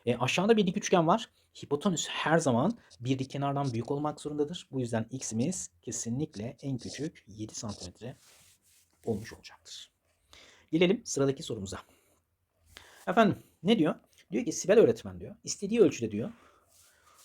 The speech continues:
üçgen çizilip çizilmeyeceğini öğrencinin anlatabilmek için bir pipeti cetvel yardımıyla ölçüp makasla kesiyor. Daha sonra diyor, pipetlerin diyor içlerinden diyor bir ip geçiriyor.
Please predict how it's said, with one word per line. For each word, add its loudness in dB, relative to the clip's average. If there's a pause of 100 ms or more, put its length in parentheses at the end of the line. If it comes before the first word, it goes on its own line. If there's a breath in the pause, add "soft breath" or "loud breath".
(100)
üçgen 0
çizilip -4
çizilmeyeceğini 0
öğrencinin 0
anlatabilmek 0
için -2
bir 0
pipeti -6
cetvel -2
yardımıyla 0
ölçüp 0 (800)
makasla 0
kesiyor. -12 (1040 soft breath)
Daha 8
sonra -2
diyor, -14 (360 soft breath)
pipetlerin 0
diyor 2
içlerinden -2
diyor -2
bir -6
ip -10
geçiriyor. -6